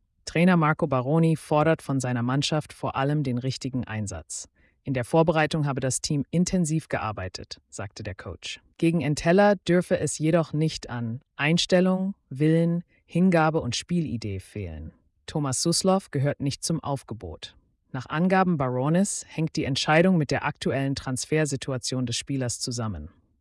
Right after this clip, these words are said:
Suslov solle diese zunächst in Ruhe bewerten. Eine spätere Rückkehr in den Kader schloss der Trainer nicht aus. Baroni betonte, er wolle in dieser Phase nur Spieler einsetzen,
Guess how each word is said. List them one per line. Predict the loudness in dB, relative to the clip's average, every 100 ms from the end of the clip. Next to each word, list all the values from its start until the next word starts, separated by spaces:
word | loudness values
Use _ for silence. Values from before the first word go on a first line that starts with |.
| _ _
Suslov | -2 0 4 4 4
solle | 0 0 0
diese | 0 -2 -2
zunächst | -2 0 0 -2 -6
in | -4
Ruhe | -2 2 4
bewerten. | 2 -2 -6 -8 -10 -16 -16 _ _ _ _ _ _ -8
Eine | -6
spätere | -4 0 0 0 -2 0
Rückkehr | 0 0 0
in | 0
den | -2 -4
Kader | -2 0 0 -2 -6 _
schloss | -6 -4
der | -4 -6
Trainer | -4 -4 -2
nicht | -4 -6 -10
aus. | -10 -10 -10 -12 -14 _ _ _
Baroni | -4 2 4 4
betonte, | 2 0 0 2 2 0 0
er | -4 0
wolle | 2 2
in | 2
dieser | -2 0 0
Phase | 0 0 2 2
nur | 2 2 2
Spieler | 0 0 2 2 2
einsetzen, | -2 -2 -4 -6 -6 -6 -6